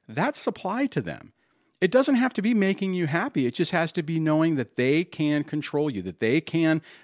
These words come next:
make you angry, that they can undo anything that you're trying to do. If you have some special thing planned, they'll try to taint it to make it not so great. Typically, that happens whenever it's with our children,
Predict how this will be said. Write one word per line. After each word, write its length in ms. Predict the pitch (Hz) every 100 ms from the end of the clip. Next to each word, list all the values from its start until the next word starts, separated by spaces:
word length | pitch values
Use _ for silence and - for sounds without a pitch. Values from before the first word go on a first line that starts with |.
| -
make 320 | 131 156 160
you 140 | 156
angry, 420 | 147 170 196 131
that 160 | 95 95
they 220 | 131 156
can 360 | 156 160 151 151 - - _ -
undo 540 | 156 185 156 196 220
anything 400 | 196 196 - 175
that 180 | 160 -
you're 120 | 151
trying 400 | 139 147 131 135
to 120 | 127
do. 240 | 135 208 147
If 120 | 92
you 100 | 135
have 180 | 135 123
some 160 | 139
special 460 | 123 - 165 156 135
thing 380 | - 208 196 175
planned, 540 | _ - 190 190 185 - - _ -
they'll 200 | 147 160
try 420 | - 160 156 156
to 280 | - 160 151
taint 400 | - 190 214 -
it 240 | 175 - _ _
to 120 | -
make 220 | 160 151 156
it 160 | 131
not 240 | 127 120 -
so 180 | 117
great. 300 | 107 131 135 - _ _ - -
Typically, 420 | 247 254 180 120
that 180 | 107 98
happens 380 | 101 95 95 90
whenever 500 | 98 104 101 92 -
it's 200 | 107 -
with 160 | 113 -
our 160 | 110
children, 540 | 160 - 233 202 190